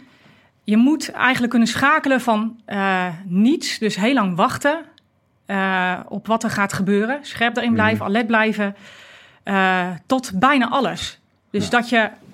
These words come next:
Speaker 1: op een stoel zit en gelijk moet kunnen schakelen, eh,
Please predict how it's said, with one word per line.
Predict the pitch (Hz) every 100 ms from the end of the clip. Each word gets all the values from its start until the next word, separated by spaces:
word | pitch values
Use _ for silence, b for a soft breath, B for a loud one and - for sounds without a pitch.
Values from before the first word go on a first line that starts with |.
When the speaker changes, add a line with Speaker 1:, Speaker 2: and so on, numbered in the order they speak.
| - -
Speaker 1:
op | 247
een | 240
stoel | 208 - 302
zit | 277 277 277 - B B B B B
en | - 233 226 233
gelijk | - 247 277
moet | 262
kunnen | 254 233
schakelen, | 233 233 214 214 202 202 B B B B B
eh, | - 190 190 185